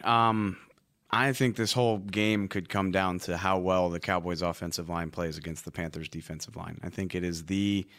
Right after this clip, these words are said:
it is probably the most important flashpoint in this whole thing because that's where, I mean,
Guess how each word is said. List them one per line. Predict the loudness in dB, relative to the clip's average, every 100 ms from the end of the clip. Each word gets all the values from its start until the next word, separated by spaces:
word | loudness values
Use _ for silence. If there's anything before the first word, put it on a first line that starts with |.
| -20 -20 _ _
it | -2 0
is | 0
probably | 2 4 4 2
the | 2 2
most | 4 2 0
important | -4 -2 -2 -2 -2
flashpoint | 0 0 -2 -4 -2
in | -2
this | -4
whole | -4 -4
thing | -4 -4 -4
because | -6 -4 -4 2
that's | 0 0
where, | -2 0 -2 -4
I |
mean, | -2 0 -2